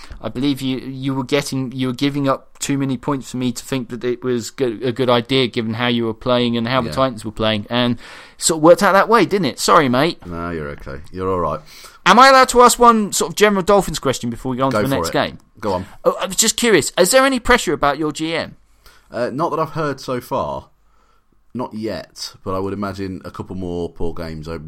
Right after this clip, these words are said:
Speaker 2: I think there prob-, there might well be.
Speaker 1: I mean, I'm, I'm, I'm, I'm lost a little bit in, in, in how much stability you've had there over the few last years, but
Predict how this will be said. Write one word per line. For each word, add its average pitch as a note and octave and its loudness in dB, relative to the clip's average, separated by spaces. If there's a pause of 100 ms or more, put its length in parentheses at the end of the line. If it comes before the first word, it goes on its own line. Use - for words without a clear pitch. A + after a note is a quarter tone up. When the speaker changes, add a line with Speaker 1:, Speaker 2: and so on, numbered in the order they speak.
(260)
Speaker 2:
I D#2+ -8
think - -16
there D#2 -14
prob-, D#2 -10
there D2 -12
might D2+ -10
well D2+ -10
be. A1+ -16
Speaker 1:
I D#3 0
mean, F3+ -4
I'm, F3 -4
I'm, E3 0
I'm, E3 -4
I'm D3+ -4
lost G#3 2
a E3 -4
little E3 0
bit C#3 -4
in, C3 -6
in, B2+ -8
in B2+ -6
how C#3+ 0
much C#3 -4
stability C3+ -8
you've B2 -4
had C#3+ -4
there G#2+ -6
over G2 -10
the G2+ -16
few G2+ -12
last G2+ -10 (220)
years, G2+ -6
but B2 -6